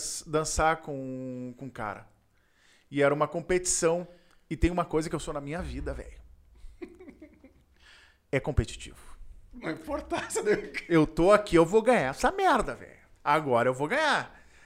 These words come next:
Speaker 1: Eu nem sabia que eu ia tá aqui. Cara, eu, eu olhei, meu, aquela galera. "Dança não, que a gente vai fazer a dança, aquilo." Meu, dançou o primeiro cara. Não, é, apresentou. "Da onde tu vem?" "Eu sou o Jorge, venho lá do Rio Grande do Sul."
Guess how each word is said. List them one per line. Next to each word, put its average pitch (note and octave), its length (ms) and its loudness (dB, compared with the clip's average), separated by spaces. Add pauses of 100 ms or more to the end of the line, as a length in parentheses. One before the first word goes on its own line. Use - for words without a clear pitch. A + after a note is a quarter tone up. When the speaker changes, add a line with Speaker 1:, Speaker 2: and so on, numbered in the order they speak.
(280)
Speaker 1:
Eu E3 120 6
nem E3 220 2
sabia D#4+ 360 6
que E4 80 0
eu E4 60 4
ia E4 80 6
tá E4 100 2
aqui. B3+ 300 -2 (140)
Cara, B3 180 6
eu, A#3+ 140 0
eu G3+ 160 4
olhei, F3+ 300 4
meu, F#3+ 160 -2
aquela F#3 260 0
galera. D3 640 0 (500)
"Dança G#3 220 -2
não, B3+ 160 0
que A#3 60 -6
a A#3 40 -2
gente G#3+ 100 -6
vai A3+ 80 0
fazer G#3+ 240 -2
a A3 40 -2
dança, G#3+ 380 -4
aquilo." G3+ 380 -10
Meu, F3+ 260 -2
dançou C#3+ 300 -6
o - 20 -6
primeiro D#3+ 260 -4
cara. C#3+ 320 -6
Não, A3+ 200 2
é, G3 40 4
apresentou. G#3 840 -2 (180)
"Da G3 100 0
onde A3+ 160 -2
tu A#3 120 -10
vem?" A3 520 2
"Eu D#3+ 60 -8
sou A3+ 180 0
o G#3+ 40 0
Jorge, F#3 420 2
venho G#3 220 0
lá G#3 140 4
do A3 80 0
Rio G#3+ 100 2
Grande G#3 180 4
do F3+ 80 -10
Sul." A#3 300 -2